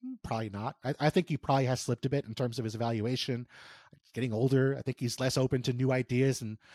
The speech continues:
and, you know, different things from outside what he knows and does well, uh, beyond being a defensive coach. But, like, you don't have to be Bill Belichick from twenty thirteen to be a good coaching candidate relative to the other options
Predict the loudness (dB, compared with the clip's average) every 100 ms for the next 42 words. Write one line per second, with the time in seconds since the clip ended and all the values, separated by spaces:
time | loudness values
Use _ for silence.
0 | -20 -6 -6 -2 -2 0 -2 -4 -16 -4
1 | -2 0 0 -2 0 0 0 2 4 4
2 | 2 -2 _ -6 -4 -2 -2 2 4 4
3 | 2 0 -2 2 4 4 0 -4 -20 _
4 | _ _ _ _ -4 -4 -8 2 8 10
5 | 10 6 2 2 -2 -2 -2 -2 -2 -2
6 | -8 -14 _ _ _ _ _ 10 12 10
7 | 6 -6 _ _ _ _ 0 6 10 10
8 | 10 8 8 4 2 0 0 2 4 4
9 | 0 -2 -6 0 0 0 -2 -2 -2 -2
10 | -2 -4 0 -2 -2 0 0 2 0 0
11 | -2 -2 -2 -2 -2 -2 -2 -4 -2 -4
12 | 2 4 4 4 2 -2 -4 -6